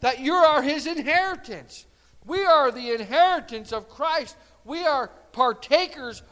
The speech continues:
of the kingdom of heaven for those who believe in Jesus. We have the down payment.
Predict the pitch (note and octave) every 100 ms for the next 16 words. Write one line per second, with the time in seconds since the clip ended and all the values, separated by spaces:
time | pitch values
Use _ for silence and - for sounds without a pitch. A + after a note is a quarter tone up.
0 | - A#3 A#3 - C#4 D4 C#4 C4+ G#3+ A#3+
1 | D#4 A#3 C3 - _ _ _ _ _ _
2 | _ - C4+ C4 C4 C#4 - C4+ B3+ C4
3 | D4+ D4+ A#3+ C4+ C4 - _ _ - A#3+
4 | A3 A#3+ D#4+ D#4 G#3 C#3 - - - _
5 | _ _ _ _ _ _ _ _ - A3
6 | C4 F#4 F4+ E4 D4+ D#4+ E4 - D#4+ F#4
7 | D4 D#3+